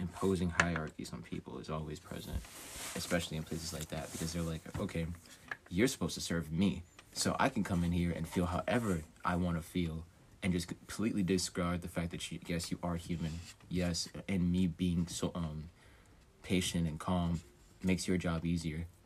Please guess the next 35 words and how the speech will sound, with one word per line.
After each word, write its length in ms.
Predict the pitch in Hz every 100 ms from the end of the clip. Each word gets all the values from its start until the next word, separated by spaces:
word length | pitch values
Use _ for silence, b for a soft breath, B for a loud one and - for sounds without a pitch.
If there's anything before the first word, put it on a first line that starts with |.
| -
and 100 | 90
also 380 | 98 104 92 82
allows 300 | 82 82 82
you 180 | 87 82
to 260 | - 85
really 280 | 76 90 82
figure 300 | - 92 92
out 200 | 85 80 - -
and 160 | 90 82
really 200 | 90 87
dive 300 | 82 85 80
into 180 | 87 -
the 80 | -
problem 300 | 78 78 80
that 80 | 80
I'm 120 | 78
having." 400 | 85 76 73 73 90
And, 180 | 82 - -
and, 80 | 80
like, 160 | 76 - - B B B B
'cause 100 | 110
I, 160 | 104
I 20 | 113
think 160 | 147
a 40 | 107
lot 120 | 92
of 40 |
people 160 | 104 104
who 120 | 92
get 160 | 85 92
to 80 | -
the 100 | 82
point 240 | 90 87
of 100 | -
yelling 420 | 85 78 90 90